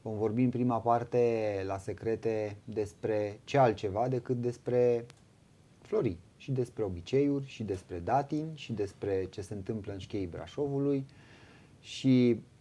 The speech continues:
deci de-, despre ce o se întâmple și săptămâna viitoare, pentru că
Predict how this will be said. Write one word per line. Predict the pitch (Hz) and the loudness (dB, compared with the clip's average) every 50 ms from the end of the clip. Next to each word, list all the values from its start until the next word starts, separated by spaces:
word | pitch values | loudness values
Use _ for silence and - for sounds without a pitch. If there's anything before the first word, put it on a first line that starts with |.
| - | -14
deci | - 113 113 113 117 - | -6 -2 -2 -2 -2 -2
de-, | 131 131 123 123 120 120 | -4 2 6 8 8 8
despre | 117 113 120 113 - 127 | 8 6 2 2 0 -2
ce | 117 - | -2 -2
o | 135 | -2
se | 131 - 135 | -2 0 0
întâmple | 123 120 147 151 143 135 143 139 135 | 0 0 0 -2 -2 0 2 2 2
și | 131 - - 143 151 160 | 0 -2 -2 -2 -2 -2
săptămâna | 156 - 139 131 - 127 127 135 143 151 | -2 -4 -6 -4 -2 0 0 0 0 0
viitoare, | 147 170 175 - - 90 76 76 - - | -2 -4 -4 -2 -2 -2 -2 -4 -10 -16
pentru | - 85 90 - - - | -14 -14 -12 -12 -12 -14
că | - - - | -12 -8 -6